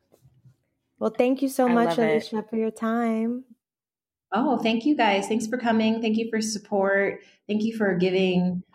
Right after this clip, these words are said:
Speaker 3: I think it's really beautiful that you can have an entire podcast about Black women's voices.
Speaker 1: Yes. Oh my goodness. Yes.
Speaker 3: That
Speaker 2: Thank
Speaker 3: Yeah.
Speaker 2: you. Is there
Speaker 1: Thank you so
Speaker 2: anything you
Speaker 1: much.
Speaker 2: wanna share or plug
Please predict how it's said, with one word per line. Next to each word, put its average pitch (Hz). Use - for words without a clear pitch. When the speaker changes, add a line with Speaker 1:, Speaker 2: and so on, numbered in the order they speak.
Speaker 3:
I 196
think 262
it's 277
really 208
beautiful 196
that 165
you 165
can 170
have 160
an 160
entire 156
podcast 156
about 143
Black 151
women's 147
voices. 151
Speaker 1:
Yes. 202
Oh 220
my 202
goodness. 202
Yes. -
Speaker 3:
That 160
Speaker 2:
Thank 190
Speaker 3:
Yeah. 180
Speaker 2:
you. -
Is 190
there 226
Speaker 1:
Thank -
you 226
so 254
Speaker 2:
anything 247
you 226
Speaker 1:
much. 190
Speaker 2:
wanna 185
share 170
or 170
plug 160